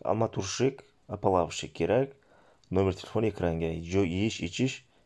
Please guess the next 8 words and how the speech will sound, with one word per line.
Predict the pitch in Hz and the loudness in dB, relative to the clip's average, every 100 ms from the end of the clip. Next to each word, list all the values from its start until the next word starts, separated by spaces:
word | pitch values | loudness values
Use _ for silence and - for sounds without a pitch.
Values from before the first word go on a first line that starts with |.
| _ | _
ё | 92 | -2
то | 92 87 | 2 0
ҷои | 80 92 98 | 2 2 2
бер-, | 101 87 85 - _ _ | 2 2 0 -8 _ _
берада. | - 95 87 78 71 62 - _ | 0 4 4 4 0 -4 -10 _
Марҳамат, | - 82 95 107 - | 0 0 2 0 0
телефон | 90 85 82 | -4 0 -2
кунед. | 76 - 64 | -2 -6 -8